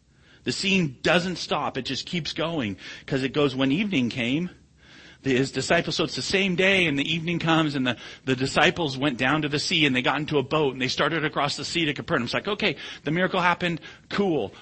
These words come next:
On to the next thing." And so evening comes and his disciples go down and they get into a boat. They started across the sea. Jesus is still up praying and, and it was now dark and Jesus hadn't come to them and the sea became rough because a strong wind was, was blowing.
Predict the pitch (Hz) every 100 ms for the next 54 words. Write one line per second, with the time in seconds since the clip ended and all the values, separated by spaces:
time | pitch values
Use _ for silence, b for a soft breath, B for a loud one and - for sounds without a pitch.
0 | B 185 220 220 214 214 - - 208 147
1 | - - - - - _ _ _ _ _
2 | _ _ B B B 139 185 202 208 220
3 | 208 202 208 170 170 147 147 202 185 196
4 | 170 190 190 185 175 165 165 185 190 170
5 | 190 180 160 - 185 190 180 185 175 160
6 | - 196 151 180 208 180 180 - 175 180
7 | - 180 180 165 143 131 B B B B
8 | - 180 156 175 185 139 160 202 185 135
9 | 135 170 175 175 160 147 160 190 175 147
10 | 143 135 B B 120 135 - 190 196 196
11 | 175 175 156 175 170 151 143 120 131 127
12 | - - 156 160 151 143 180 180 151 -
13 | - B B B 127 120 104 139 170 156
14 | 104 92